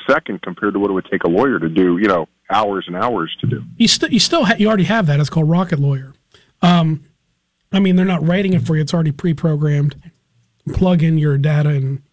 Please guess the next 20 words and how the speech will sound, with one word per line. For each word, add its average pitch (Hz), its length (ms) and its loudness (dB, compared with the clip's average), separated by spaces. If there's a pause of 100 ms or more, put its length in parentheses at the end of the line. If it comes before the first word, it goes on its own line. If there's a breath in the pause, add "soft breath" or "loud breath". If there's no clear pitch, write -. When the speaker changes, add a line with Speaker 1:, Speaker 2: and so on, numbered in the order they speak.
(500)
Speaker 2:
and 156 400 2
then 147 120 2
have 139 180 2
it 139 40 0
reviewed 143 360 0
by 135 120 0
a 135 60 -2
lawyer 139 300 -2
for 139 420 -2
an 139 100 2
hour. 143 360 0 (760 loud breath)
Where, 202 300 2
where 185 280 2
I'm 226 160 2
going 180 200 4
with 160 120 2
that 160 120 2
at 151 140 2
is, 147 160 2
is 147 220 0